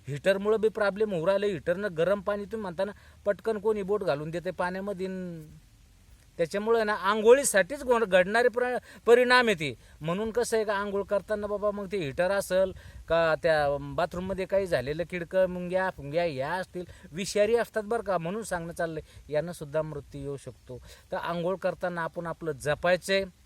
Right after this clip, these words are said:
आपल्या लेकराला जपायचंय, आपल्या जीवाला स्वतःच्या जपायचंय, आपल्या घरच्या लक्ष्मीला जपायचंय,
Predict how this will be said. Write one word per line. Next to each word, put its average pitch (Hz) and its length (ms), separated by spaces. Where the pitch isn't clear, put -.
आपल्या 151 260
लेकराला 151 460
जपायचंय, 190 480
आपल्या 160 320
जीवाला 147 380
स्वतःच्या 170 600
जपायचंय, 180 500
आपल्या 175 280
घरच्या 127 340
लक्ष्मीला 175 440
जपायचंय, 180 460